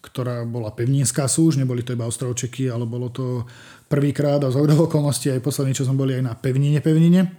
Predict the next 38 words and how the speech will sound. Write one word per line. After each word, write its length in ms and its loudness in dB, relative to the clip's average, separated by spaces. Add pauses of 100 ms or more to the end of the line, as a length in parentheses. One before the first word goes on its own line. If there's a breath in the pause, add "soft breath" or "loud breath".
(120)
A 100 -14
tam 140 2
bolo 100 6
tých 160 2
aktivít 260 2
viacej. 440 0
Tam 260 -2
sme 460 -2
vlastne 400 -6
najprv 340 -2
kajakovali 540 2 (280 loud breath)
a 120 -6
kým 160 -2
boli 180 2
ostatní 360 -2
na 120 0
súši, 320 -2
sme 140 -2
čakali 460 -2
a 80 -2
keď 200 -4
odišli 300 -2
zo 100 -2
súše, 300 -6
tak 120 -6
sme 140 -2
tam 160 -6
išli 220 -4
zase 220 -6
my. 140 0 (300)
Bola 180 -2
tam 160 -2
malá 200 -2
kolónia 340 -4
tučniakov, 840 -2
bola 260 -2
tam 200 -6
vyhliadka, 840 -2